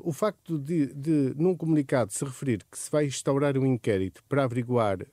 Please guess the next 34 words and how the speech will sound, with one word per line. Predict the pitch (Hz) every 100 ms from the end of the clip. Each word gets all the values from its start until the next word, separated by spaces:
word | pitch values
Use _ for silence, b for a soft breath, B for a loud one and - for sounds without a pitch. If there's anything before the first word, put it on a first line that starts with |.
| _
a | 143 131
conduta | 147 135 151 139
de | 127
uma | 131
pessoa | 123 - 123 101
e |
se | 104 - 139
ela | 117 87 - b b -
tem | 143
relevância | 120 117 120 107 98 - 98 90 85 _ _ _ -
penal, | 123 107 101 110 123 b b b b b
eh, | 156 - _
evidentemente | 202 175 170 156 135 135 147 - -
que | 165 185 175 - 143 139 -
é | 180
do | 147 127
conhecimento | 120 110 - 113 113 - 95
do | 127
Primeiro-Ministro | 123 110 101 101 110 - 90
e | 95
de | -
qualquer | 123 110 - 143 117 85
dos | 113 104
responsáveis | - - 104 98 - 113 95 87
ao | 92
nível | 101 95
da | 98
Assembleia | 101 113 101 98
da | 98
República, | 113 147 123 131 113 92 - 87
do | 107
Governo, | 123 98 92 95 113 - B B B -
que | 226 233 - -
essa | 175 185 - 180